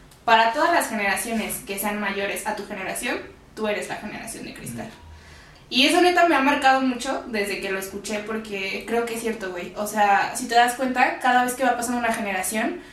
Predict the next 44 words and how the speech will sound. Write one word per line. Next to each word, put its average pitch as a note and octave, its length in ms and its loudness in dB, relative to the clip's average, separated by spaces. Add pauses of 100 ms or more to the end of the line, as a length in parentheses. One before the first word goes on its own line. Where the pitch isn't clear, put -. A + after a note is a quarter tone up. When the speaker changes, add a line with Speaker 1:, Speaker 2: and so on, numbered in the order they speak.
(180)
Speaker 1:
pues, A#3 360 0 (180)
obviamente D#4+ 480 6
las A3 160 2
cosas A#3+ 300 -2
cambian. G#3 420 -4 (440)
A - 20 -20
Speaker 2:
Claro. G#3 160 4
Speaker 1:
veces A#3+ 280 2
más, A3 400 4
a G#3 120 0
veces G#3 240 -6
menos. G#3 440 -2 (300)
Y B3 160 0
pues B3+ 140 4
la A#3+ 100 6
generación B3 480 2
que E4+ 100 0
va C#4+ 420 6 (380)
adelante G#3+ 680 2 (240)
y A#3+ 100 -2
voltea A3+ 320 6
a - 20 4
ver C4 100 6
a C4+ 40 6
la C4+ 120 4
de - 60 6
atrás, - 440 2 (120)
si B3+ 160 0
ve B3+ 120 2
un E4 100 6
cambio D4+ 320 4
que - 80 0
a A#3 60 6
ellos B3+ 160 2
no B3 100 -2
les B3 140 -2
parece, G#3 320 -4
dicen A3 180 -6
como, - 180 -12
"Ah, - 100 -10
no E4+ 120 0
mames, - 300 -4
estos C#4+ 240 -6
güeyes". - 380 -8